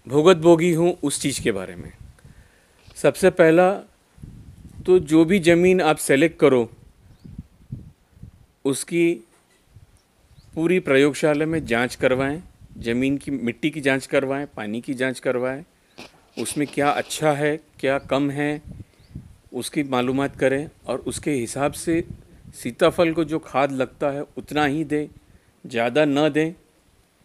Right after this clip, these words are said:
सीताफल को खाद और पानी दोनों की मात्रा ज़्यादा नहीं लगती।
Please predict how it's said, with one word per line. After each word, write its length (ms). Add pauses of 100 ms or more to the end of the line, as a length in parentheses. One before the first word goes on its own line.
(160)
सीताफल 540
को 140
खाद 400
और 180
पानी 360
दोनों 300
की 160
मात्रा 360
ज़्यादा 340
नहीं 280
लगती। 400